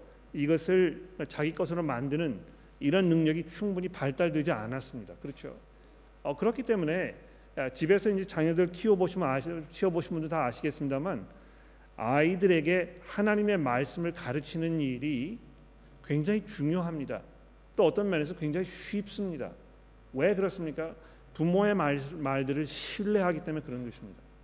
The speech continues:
그러니까 어렸을 때요, 자녀들에게 하나님의 말씀을 가르치는 일을 여러분들이 부모로서,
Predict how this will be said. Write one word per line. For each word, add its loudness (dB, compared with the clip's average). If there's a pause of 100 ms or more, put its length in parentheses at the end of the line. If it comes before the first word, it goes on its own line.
(380)
그러니까 4
어렸을 6
때요, 2
자녀들에게 2
하나님의 -2
말씀을 0
가르치는 -2
일을 2 (260)
여러분들이 2
부모로서, 2